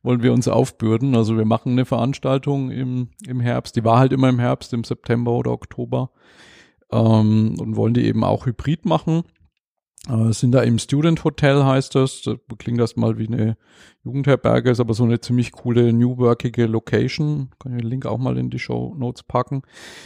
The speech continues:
Und wir haben uns als Thema, äh, Leitthema dieses Jahr geschnappt, K M Essentials, also Knowledge Management Essentials. Weil so ein bisschen eine ganz interessante Beobachtung ist, dass eigentlich so das ganze Know-how, was man bräuchte,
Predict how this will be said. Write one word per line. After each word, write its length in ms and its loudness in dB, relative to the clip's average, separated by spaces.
Und 340 -2
wir 140 4
haben 100 4
uns 140 4
als 300 0
Thema, 500 4
äh, 720 4
Leitthema 600 2
dieses 320 -4
Jahr 320 2
geschnappt, 520 -4
K 120 2
M 200 2
Essentials, 800 -2
also 240 -2
Knowledge 380 0
Management 480 0
Essentials. 720 -4
Weil 160 -2
so 120 0
ein 20 -6
bisschen 180 4
eine 100 4
ganz 220 2
interessante 460 2
Beobachtung 500 0
ist, 220 -2
dass 160 0
eigentlich 360 0
so 140 -2
das 220 -6
ganze 320 0
Know-how, 500 2
was 180 0
man 200 0
bräuchte, 960 0